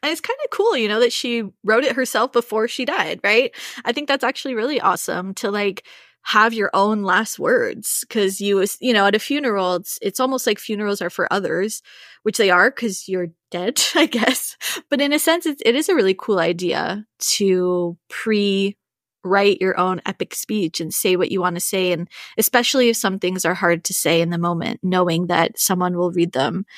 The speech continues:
um, and you don't have to be there to be embarrassed <laughs> about it. It was beautiful. And then, of course, the episode ends a bit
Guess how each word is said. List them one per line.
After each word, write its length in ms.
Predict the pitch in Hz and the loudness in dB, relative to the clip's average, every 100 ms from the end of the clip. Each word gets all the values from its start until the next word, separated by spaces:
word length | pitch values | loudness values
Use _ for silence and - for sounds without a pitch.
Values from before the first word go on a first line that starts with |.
| - - | -16 -4
um, 220 | 170 170 | -2 0
and 100 | 175 | 2
you 60 | 175 | 2
don't 160 | 180 180 | 4 2
have 140 | 185 | 0
to 80 | - | -2
be 120 | 180 | 0
there 280 | 160 - 175 - - | 2 2 -2 -6 -10
to 100 | - | 0
be 100 | 160 | 0
embarrassed 380 | - - 170 - | 2 -2 -2 -2
<laughs> 20 | |
about 260 | 190 - 302 | 0 2 2
it. 320 | - - - - - - - 523 - - | 2 2 -2 -2 -16 -8 2 2 2 -2
It 880 | 339 415 - - - - 294 - 226 | 0 0 -4 -10 -10 -12 -16 0 2
was 100 | 226 | 4
beautiful. 320 | 302 311 320 | 2 4 2
And 80 | 294 | 2
then, 80 | 262 | -2
of 120 | 247 | -2
course, 420 | - 233 240 - | 2 4 2 -2
the 100 | 214 | -2
episode 360 | 196 - 196 - | -2 -2 -4 -2
ends 240 | 185 190 | -2 -2
a 60 | 190 | 0
bit 240 | 180 - | -2 -2